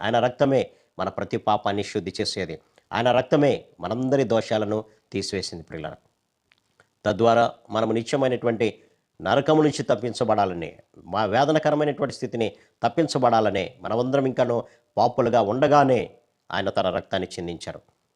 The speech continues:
ఒకవేళ మంచివాడి కొరకు ఎవరైనా ప్రాణం ఇవ్వవచ్చేమో, కానీ వీడు పాపాత్ముడు అని తెలిసినప్పుడు వాడిని దూర పెడతారే, కానీ దగ్గరికి ఎవరెవరు కూడా రారు, ప్రియులారా. అటువంటిది మనల్ని ప్రేమతో మార్చాలని ఆయన ఈ లోకానికి వచ్చారు.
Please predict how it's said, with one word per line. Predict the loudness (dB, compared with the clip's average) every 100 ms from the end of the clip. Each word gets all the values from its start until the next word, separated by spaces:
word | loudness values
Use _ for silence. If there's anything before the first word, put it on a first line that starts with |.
| -8
ఒకవేళ | 0 2 4
మంచివాడి | 2 0 2 4
కొరకు | 4 0 2
ఎవరైనా | 2 0
ప్రాణం | 0 0 2 2
ఇవ్వవచ్చేమో, | 2 2 2 2
కానీ | 2 2 -4 _ _ _ _
వీడు | 0 2
పాపాత్ముడు | 2 4 4 2 4 4 4
అని | 0
తెలిసినప్పుడు | 2 0 2 0 2
వాడిని | 2 2 2
దూర | 4 4
పెడతారే, | 2 2 2 2
కానీ | 0 0 0 -2 _ _ _ -6
దగ్గరికి | -2 0 2
ఎవరెవరు | 2 2 0
కూడా | 0 0 0
రారు, | 2 0 0
ప్రియులారా. | -6 -8 -6
అటువంటిది | -2 2 2 2 -2 -2 -6 _ _ _ _ -8
మనల్ని | -4 -2
ప్రేమతో | -2 0 2 2 2 0 -2 _ _ _ _
మార్చాలని | -4 -2 -2 2 2 4 0 -6 -12 _ _ _ _ _ -6
ఆయన | -4
ఈ |
లోకానికి | -2 -2 -2 -6
వచ్చారు. | -8 -8 -10